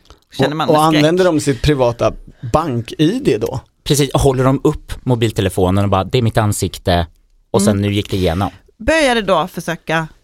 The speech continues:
Speaker 1: ta reda på svaret på den här frågan, för att
Speaker 2: Mm.
Speaker 1: jag kunde inte det. Ehm, så jag började med att ringa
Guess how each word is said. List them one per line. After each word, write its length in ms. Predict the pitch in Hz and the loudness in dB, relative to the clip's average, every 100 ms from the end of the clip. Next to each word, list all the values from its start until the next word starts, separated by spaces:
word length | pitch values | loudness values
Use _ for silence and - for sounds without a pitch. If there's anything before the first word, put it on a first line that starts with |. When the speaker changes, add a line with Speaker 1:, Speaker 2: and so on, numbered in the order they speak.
| _ _ _ - | _ _ _ -6
Speaker 1:
ta 120 | 196 | -2
reda 300 | 208 170 139 | 0 0 -4
på 100 | 170 | -8
svaret 500 | - 156 127 165 - | -4 -2 -2 -4 -10
på 80 | 156 | -10
den 100 | 135 | -8
här 80 | 92 | -10
frågan, 400 | 87 - 185 - | -12 -12 -14 -6
för 60 | 131 | 0
att 60 | |
Speaker 2:
Mm. 120 | 135 | 2
Speaker 1:
jag 100 | 190 | 0
kunde 220 | - 160 - | -2 -6 -6
inte 180 | - | -10
det. 140 | - - _ - - - - _ - | -12 -12 _ -20 -20 -20 -20 _ -10
Ehm, 720 | 170 160 160 156 156 156 160 - | -6 -6 -6 -6 -6 -10 -12 -12
så 120 | 214 | -8
jag 80 | 202 | -2
började 260 | 226 220 | 0 2
med 140 | 240 208 | 2 2
att 100 | 185 | 0
ringa 540 | 190 160 151 143 | 0 0 0 0